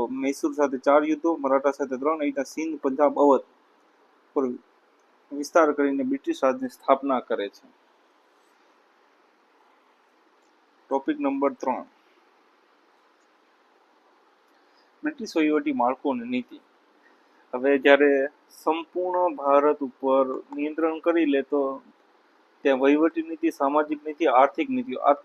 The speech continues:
ચાર નીતિઓ અપનાવે તો જ કંટ્રોલ કરી શકે આટલા મોટા સામ્રાજ્ય પર. તો સૌથી પહેલા દ્વૈત શાસનની સ્થાપના ક્લાઈવ દ્વારા જે બંગાળમાં કરવામાં, એના વિશે ભણવાનું. આવી રીતે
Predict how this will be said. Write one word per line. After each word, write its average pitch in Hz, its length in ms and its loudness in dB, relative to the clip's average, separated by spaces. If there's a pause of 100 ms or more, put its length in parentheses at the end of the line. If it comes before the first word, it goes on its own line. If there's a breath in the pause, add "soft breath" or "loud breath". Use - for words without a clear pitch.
(400)
ચાર 156 220 8
નીતિઓ 151 480 -2 (1500)
અપનાવે 156 360 4
તો 170 180 2
જ 175 80 -4
કંટ્રોલ 170 360 0
કરી 170 200 -2
શકે 170 160 -2
આટલા 151 260 0
મોટા 151 200 -10
સામ્રાજ્ય 147 360 -2
પર. 147 140 -12 (200)
તો 143 120 -4
સૌથી 165 420 0
પહેલા 151 260 0 (800)
દ્વૈત 156 240 2
શાસનની 139 560 -2
સ્થાપના 127 460 -2 (640)
ક્લાઈવ 143 260 6
દ્વારા 139 320 4
જે 135 140 -6
બંગાળમાં 135 540 -2
કરવામાં, 127 320 -8
એના 147 180 -4
વિશે 135 200 -10
ભણવાનું. 117 460 -6 (580)
આવી 143 220 2
રીતે 143 180 -2